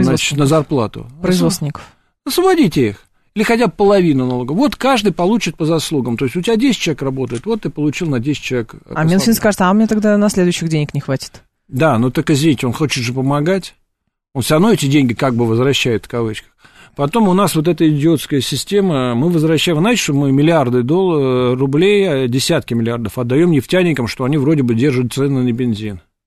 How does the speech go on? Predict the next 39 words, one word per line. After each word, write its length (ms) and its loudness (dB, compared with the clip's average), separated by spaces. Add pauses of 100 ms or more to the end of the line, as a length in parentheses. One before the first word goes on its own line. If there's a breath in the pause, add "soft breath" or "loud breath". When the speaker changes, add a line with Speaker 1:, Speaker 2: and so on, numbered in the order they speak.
(640)
Speaker 2:
А 80 -6
до 100 -2
сих 160 -8
пор 140 -4
держат? 460 -4
Speaker 1:
До 80 -8
сих 180 -14
пор 240 -2
отдаем. 540 0 (260)
Speaker 2:
А, 380 -2
вы 240 -2
про 560 2
это, 320 -8
э, 180 -4
не 160 0
бюджетное 360 -2
правило, 340 -2
как 180 -10
оно 140 -4
называется? 320 0
Speaker 1:
Ну, 80 4
это 160 2
Speaker 2:
Я 40 4
Speaker 1:
маневр 300 4
Speaker 2:
поняла, 220 2
да, 80 4
Speaker 1:
знаменитый. 260 4
Speaker 2:
маневр, 160 2
да-да-да. 560 2
Speaker 1:
Так 200 -4
обозвали, 840 2
что 840 -2 (520 soft breath)
даже 220 0
профессионал 560 0
долго 380 -2
понимает, 400 -2
что 100 -2
это 120 -4
такое. 440 -8